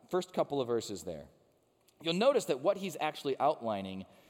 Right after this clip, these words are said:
is like a super summary of some huge parts of the law that describe the priest and his role.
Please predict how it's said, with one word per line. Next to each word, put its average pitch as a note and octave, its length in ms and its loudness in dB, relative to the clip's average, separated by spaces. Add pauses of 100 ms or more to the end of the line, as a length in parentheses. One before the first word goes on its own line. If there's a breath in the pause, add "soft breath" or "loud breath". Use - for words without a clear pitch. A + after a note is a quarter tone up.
(160 soft breath)
is B2+ 200 -4
like B2 280 2
a C#3 120 0
super A#3+ 580 -2
summary C3 580 -2
of A2 140 0
some A#2+ 160 -6
huge F#3+ 400 -8
parts D#3+ 300 0
of A2+ 80 -6
the A#2+ 80 0
law A#2+ 240 4
that G2+ 100 -4
describe B2 460 -4
the G#2 60 -8
priest A#2 460 -8
and G#2 160 -6
his G2 220 -10
role. G2 380 -2